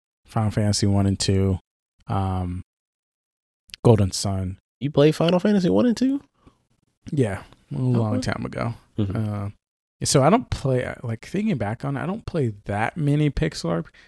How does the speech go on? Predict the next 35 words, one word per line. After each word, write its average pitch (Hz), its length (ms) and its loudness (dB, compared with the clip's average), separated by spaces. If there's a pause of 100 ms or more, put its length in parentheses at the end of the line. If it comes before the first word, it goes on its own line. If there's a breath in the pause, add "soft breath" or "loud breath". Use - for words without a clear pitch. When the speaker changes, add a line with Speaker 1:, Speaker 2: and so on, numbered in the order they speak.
(120)
Speaker 1:
R 170 120 0
P 175 260 -4
Gs. 208 100 -4
Like, 117 120 -2
I - 580 -6
haven't 135 220 4
played 120 320 2
Chrono 113 480 2
Trigger 151 540 -2 (840)
Speaker 2:
Mm-hmm. 92 280 -2
Speaker 1:
which 117 160 0
I 107 120 -4
know 117 140 2
is 107 100 0
a 98 40 -2
big 107 220 0
one. 113 180 2
I 104 100 0
think - 320 -4
that's 98 280 -2
a 101 80 -2
pixel - 380 -2
R 104 80 0
P 104 180 -4
G, 104 360 0
and 107 120 -2
I 98 140 -2
haven't 98 340 -4
played, - 180 -2
like, - 180 -2
the 104 100 -6
Dragon 98 360 -4
Quest - 300 -6
stuff. 117 240 -2 (560 loud breath)
But 117 320 2